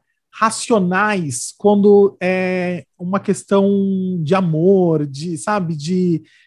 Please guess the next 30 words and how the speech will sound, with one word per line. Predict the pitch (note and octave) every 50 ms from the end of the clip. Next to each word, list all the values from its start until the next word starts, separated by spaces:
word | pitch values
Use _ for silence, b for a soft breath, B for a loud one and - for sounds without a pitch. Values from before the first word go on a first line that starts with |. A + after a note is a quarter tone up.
| b _
de | _ - F3
carinho. | D#3 - G#3 F#3+ D#3+ D#3+ E3+ G3 G#3 G#3 G3 F3+ E3+ E3 D#3 D3+ D3 C3 A#2 b b b b b
As | D3+ D#3 -
pessoas | - G3 F3 - G#3+ G#3 G3 -
que | - -
extrapolam | - - G#3+ G3 - - C#3 D3 G3 G#3 G3 F3+ F3+ F3+ F3+
a | F3+
medida, | F3+ F#3 E3 D3 B2+ B2+ D3 D#3+ D3+ B2+ C3
assim. | B2 A#2 - - B2+ A#2+ A#2 A#2+ B2
Então, | B2 - E3+ F3+
eu | F#3+ G3
acho | G3+ F#3+ - -
que | - G3
nó-, | F3+ G3 G3 -
e | G3 F3 F3+ G3
os | G3+ F#3 -
cactos | - - A3 G#3+ A3+ A3 - _ _ - A3+ G#3 - - b b b b b b _
da | - F3 F3+
Juliette | E3 D3+ G3 F3+ F#3+ F#3 F#3 F#3 F#3+ G3+ G3 - - - -
mostram | G3 F#3+ F#3+ F#3+ F#3 F#3 F#3 G3+ G#3+ A3+ A3 - - A3
um | G#3
pouquinho | E3+ G3+ F#3 - - G#3+ G#3+ G#3
isso, | G3 F3+ E3 B2+ - -
entendeu? | C#3+ B2 E3 E3+ F#3 G#3 G#3+ G#3+ b b b b b b _
Que | - F3+
eles | F3+ F3+ F3
extrapolam | F3+ - - G#3+ G#3 G#3 - - G#3 G3+ G#3 G#3+ G#3+ A3 G#3+ G#3+ G#3 G#3 G#3 G3 - _ _ _ _ _ _ _ _ _ _
a, | F3 E3+ F3 E3+ D#3 F#3
a |
medida | F#3 G3 G#3 F#3 D#3+ D3 E3+ F3+ D#3 C3 C3+ C3+